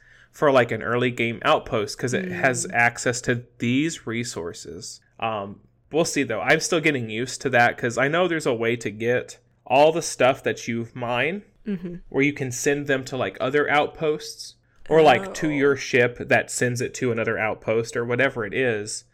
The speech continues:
Speaker 1: So every, all your outposts can be connected, and you can all send all the stuff to, like, one location.
Speaker 2: Mm-hmm.
Speaker 1: So when you're crafting and stuff, it's all right there. But I still have to, I think there's, like, additional stuff I have to unlock or make first.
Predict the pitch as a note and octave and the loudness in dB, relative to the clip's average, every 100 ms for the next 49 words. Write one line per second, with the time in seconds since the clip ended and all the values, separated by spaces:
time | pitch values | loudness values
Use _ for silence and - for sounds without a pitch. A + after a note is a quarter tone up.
0 | _ - D#3 C3 G3 B3+ E3 - F3 G3+ | _ 0 2 4 4 4 0 2 4 6
1 | C#3+ C#3+ - A#2+ A2+ - - C3 D3 F#3 | 6 6 2 -2 -2 -4 -6 -6 -4 -4
2 | B2 A#2 C3+ - G2+ F#2+ B2+ B2 A#2+ - | -2 -2 -2 -4 -8 -6 -6 -6 -6 -2
3 | E3 - E3 C#3 A#2+ C3+ F3+ G3+ D#3+ - | -2 0 -2 -2 -2 2 4 4 0 -6
4 | - C3 - - A2+ G#2+ - B2 B2 A2+ | -2 -2 -2 -6 -4 -4 -4 -4 -2 -4
5 | - A2 A#2+ D3+ E3 F3+ _ _ _ G3+ | -4 -6 -6 -10 -12 -16 _ _ _ -8
6 | F3 F3+ F#3 - D3+ C#3 C3 A2+ - - | -8 -10 -12 -2 0 2 0 -6 -10 0
7 | C3 B2+ - D3+ D#3+ D#3+ E3 D#3+ A2+ A2+ | 2 2 0 -4 -4 -2 0 0 0 -2
8 | A#2+ B2 A#2 F2 D#2 - _ _ _ - | 0 -2 -4 -6 -10 -14 _ _ _ -2
9 | D3+ D3 D3+ - D3+ C#3 B2 - A2 - | 4 6 4 2 0 2 0 0 -8 -8
10 | _ _ - D3 F3+ F3 C#3+ B2+ A#2+ - | _ _ -4 -2 0 0 2 0 -2 -2
11 | G#2+ - A2 - - G2 A2 A#2 A2+ - | -4 -6 -12 -8 -6 -4 -4 -2 -4 -4
12 | B2 B2 A#2+ A#2 A#2 A#2+ - - B2 A#2+ | -8 -8 -6 -6 -6 -10 -10 -6 -4 -4
13 | - - - B2 C3 C#3+ - - | -6 -10 -6 -4 -4 -8 -16 -18